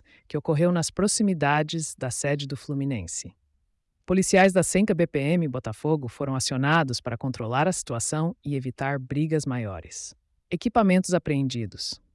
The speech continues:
Durante a abordagem, os agentes conseguiram encontrar os veículos utilizados pelos torcedores nas redondezas do Morro Azul. Dentro deles foram apreendidos diversos itens que indicavam uma possibilidade de confrontos, incluindo sete bastões de madeira,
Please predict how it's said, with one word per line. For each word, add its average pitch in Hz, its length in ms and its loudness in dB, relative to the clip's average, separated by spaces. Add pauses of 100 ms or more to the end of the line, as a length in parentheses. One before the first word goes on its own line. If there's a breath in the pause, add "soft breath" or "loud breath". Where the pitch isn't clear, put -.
(120)
Durante 170 320 4
a 240 60 6
abordagem, 160 680 4
os 143 100 -2
agentes 156 460 2
conseguiram 165 440 -2
encontrar 147 460 -2
os 165 100 0
veículos 143 460 -4
utilizados 135 640 -4
pelos 127 240 -8
torcedores 143 680 -4 (280 soft breath)
nas 131 220 -6
redondezas 156 840 2
do 139 120 -4
Morro 123 240 -2
Azul. 113 280 -8 (480)
Dentro 147 300 -2
deles 165 380 2
foram 156 180 -2
apreendidos 151 600 0
diversos 151 600 0
itens 180 380 -2
que - 140 -6
indicavam 160 500 -2
uma 160 140 -2
possibilidade 147 720 -2
de - 80 -10
confrontos, - 680 -8 (300 soft breath)
incluindo 143 500 -4
sete - 460 2
bastões 143 460 -2
de 127 80 -6
madeira, 139 520 0